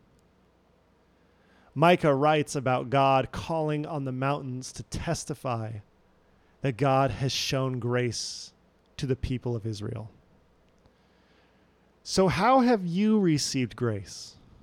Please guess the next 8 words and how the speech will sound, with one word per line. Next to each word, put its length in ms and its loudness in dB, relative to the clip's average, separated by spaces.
Because 300 6
the 80 6
next 380 2
words 400 4
of 180 -2
Micah 520 2
are 200 2
meant 360 0